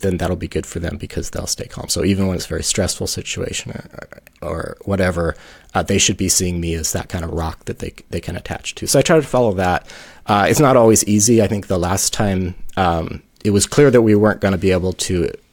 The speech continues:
carry out the enforcement, but I had a chance, uh, with my lawyer and interpreter at the end of the day just to, just to talk to them. Um, and they weren't listening. They, I mean, 'cause it was clear that they had already completely shut down. Uh,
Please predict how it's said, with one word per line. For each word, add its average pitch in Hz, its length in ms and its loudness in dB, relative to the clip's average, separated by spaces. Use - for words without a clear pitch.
carry 101 260 4
out 95 180 0
the 98 100 0
enforcement, 104 760 0
but 95 100 0
I 98 60 4
had 98 160 2
a 95 60 -4
chance, - 580 0
uh, 90 200 0
with 87 200 -4
my 90 160 -2
lawyer 98 380 2
and 92 100 0
interpreter 90 500 -2
at 85 120 -4
the - 140 -10
end 107 320 2
of 92 100 -4
the 92 100 -4
day 85 340 -2
just - 300 -2
to, 87 160 -4
just - 200 0
to - 80 -4
talk - 300 -4
to - 100 -6
them. 85 300 -8
Um, 90 400 2
and 107 100 2
they 131 80 6
weren't 143 180 6
listening. 113 460 4
They, 95 240 2
I 95 80 -4
mean, 90 220 -2
'cause 92 240 -6
it - 20 0
was 92 140 0
clear 101 240 2
that 87 100 -4
they 87 80 -6
had 87 100 -2
already 85 160 -4
completely - 400 -8
shut - 280 -4
down. 92 320 0
Uh, 104 340 4